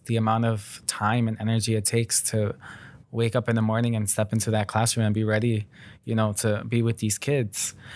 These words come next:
I think what I would ask our decision makers is, how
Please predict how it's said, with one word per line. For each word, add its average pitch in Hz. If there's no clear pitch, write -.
I 117
think 127
what 123
I 123
would 127
ask 113
our 110
decision 117
makers 110
is, 107
how 151